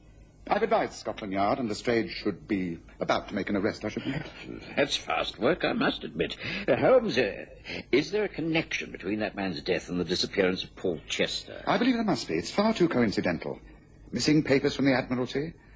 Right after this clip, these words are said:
Speaker 1: an Under Secretary who disappears, silver plates stolen from his house, and his coachman is murdered all at the same time. No, no, no. There must be some link. But what is the link, Watson? That's the point.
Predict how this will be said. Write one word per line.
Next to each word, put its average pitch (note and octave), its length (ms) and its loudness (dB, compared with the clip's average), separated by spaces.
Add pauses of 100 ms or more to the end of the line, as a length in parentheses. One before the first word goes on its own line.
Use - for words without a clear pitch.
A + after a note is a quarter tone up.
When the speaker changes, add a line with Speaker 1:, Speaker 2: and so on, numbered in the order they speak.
(160)
Speaker 1:
an - 80 -2
Under C#3+ 200 2
Secretary - 440 -6
who C3+ 80 -4
disappears, C#3 720 -4 (500)
silver F3+ 260 4
plates F3+ 300 0
stolen D#3 380 2
from D#3+ 120 0
his D#3 120 0
house, D3+ 260 2
and C#3+ 80 -4
his B2+ 100 2
coachman E3+ 460 0
is C3+ 140 0
murdered D3+ 320 4
all D#3+ 160 6
at E3+ 80 -2
the - 40 -10
same D#3 220 2
time. C#3+ 280 0
No, A2+ 100 2
no, E2+ 120 -2
no. - 160 -8 (760)
There - 60 -6
must G#2 140 -2
be F2 80 -2
some F2 180 -2
link. E2+ 340 -2 (720)
But - 120 -6
what A#2 140 0
is A#2 100 2
the - 80 -2
link, F#2 220 0
Watson? F#2 240 -4
That's F#2+ 180 -4
the - 80 -6
point. D#3 300 0